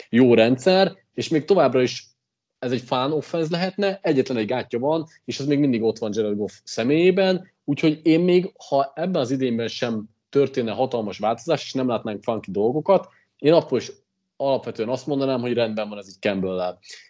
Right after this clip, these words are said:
És, ö, ugyanakkor viszont nagy következtetéseket nem vonhatunk le, mert, ö, azért ez egy elég konzervatív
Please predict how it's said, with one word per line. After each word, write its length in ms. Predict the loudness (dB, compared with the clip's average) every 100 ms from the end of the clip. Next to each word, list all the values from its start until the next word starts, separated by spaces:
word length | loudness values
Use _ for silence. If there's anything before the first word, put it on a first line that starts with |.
| _
És, 560 | 2 4 6 4 0 4
ö, 200 | 6 6
ugyanakkor 640 | 4 4 2 2 0 0
viszont 280 | -2 -6 -4
nagy 140 | -4
következtetéseket 920 | -2 -4 -4 -10 -12 -10 -8 -6 -6 -8
nem 180 | -10 -6
vonhatunk 520 | -4 -6 -6 -8 -2
le, 240 | 2 2 0 _ _
mert, 600 | -2 0 2 2 0 0
ö, 400 | 2 4 4 2 0
azért 240 | -4 -2
ez 100 | -2
egy 120 | 0
elég 200 | 0 0
konzervatív 800 | -2 -2 0 0 0 -2 -2